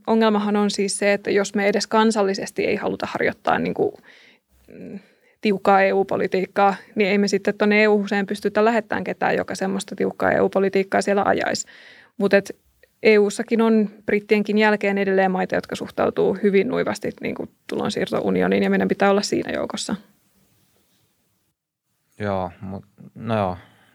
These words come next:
Speaker 2: S D P:hän meillä siis, joka on tuolla, niin on tässäkin pöydässä on ollut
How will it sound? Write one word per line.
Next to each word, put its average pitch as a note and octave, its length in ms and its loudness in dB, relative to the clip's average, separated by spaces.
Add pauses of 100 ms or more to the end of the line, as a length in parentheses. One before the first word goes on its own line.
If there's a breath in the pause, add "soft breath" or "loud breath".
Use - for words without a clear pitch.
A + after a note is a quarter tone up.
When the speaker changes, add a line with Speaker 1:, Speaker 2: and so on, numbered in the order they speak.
(1120 soft breath)
Speaker 2:
S G#2 140 -6
D G2+ 140 2
P:hän G2 240 2
meillä G2 240 4
siis, - 380 -4 (140)
joka F#2 400 -2
on G2 200 0
tuolla, F#2 220 2
niin F#2 220 -4 (100)
on G2 80 -4
tässäkin A2 440 0
pöydässä G2 360 2
on G2 140 -4 (220)
ollut F#2+ 260 -2